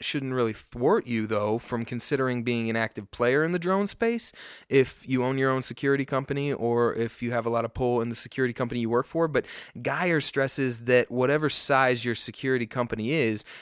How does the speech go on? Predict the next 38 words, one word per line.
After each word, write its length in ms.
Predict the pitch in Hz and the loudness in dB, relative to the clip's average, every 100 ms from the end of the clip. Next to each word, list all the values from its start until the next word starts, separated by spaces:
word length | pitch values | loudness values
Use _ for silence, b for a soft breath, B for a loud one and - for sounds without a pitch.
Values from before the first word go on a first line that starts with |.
| B | B
you 120 | 156 | -2
should 200 | 196 214 | 0 2
offer 280 | 185 202 175 | 2 2 -2
solutions 640 | - 139 151 180 127 120 | -4 -2 -2 -2 -4 -6
for 140 | - 131 | -2 -2
your 120 | 113 | 0
customers 560 | - 147 - 120 113 | 0 -2 -2 -4 -4
to 80 | - | -4
help 200 | 113 127 | -2 -2
mitigate 580 | 113 123 143 139 135 113 | -2 -4 -2 -2 -2 -2
their 120 | 113 | -6
threats 480 | - - 143 127 - 117 | -6 -4 -2 -2 -4 -8
against 580 | 107 110 147 160 - | -8 -4 -2 -2 -8
drones. 460 | - 110 92 - - B B B | -6 -6 -6 -12 -16 B B B
So 160 | - 147 | 0 2
if 120 | 139 | 2
a 40 | |
company 420 | 139 180 202 185 156 | -2 -4 -2 -2 -4
can't 300 | - 156 123 | -4 -6 -6
afford 320 | - 151 127 | -4 -2 0
a 40 | |
system 560 | - - 147 - 175 165 | -2 -2 -2 -2 -6 -6
to 120 | - | -6
mitigate 480 | 117 131 139 139 135 | -4 -2 -2 -2 -2
the 80 | 117 | -6
drone 380 | 107 113 131 147 | -2 -2 -2 -2
threat, 320 | 170 170 - B B | -2 -2 -4 B B
they 140 | B 156 | B 0
should 200 | - 165 | 0 -2
at 120 | 135 | -4
least 340 | 151 180 - | -4 -4 -4
being, 420 | - 165 156 147 - _ _ _ _ _ | -2 -2 -2 -4 -8 _ _ _ _ _
they 160 | 117 139 | -4 -2
should 200 | - 147 | -2 -4
at 80 | 127 | -2
least 260 | 190 - | -4 -4
be 160 | 135 147 | -4 -6
being 600 | 117 139 156 175 175 | -4 -2 0 0 -2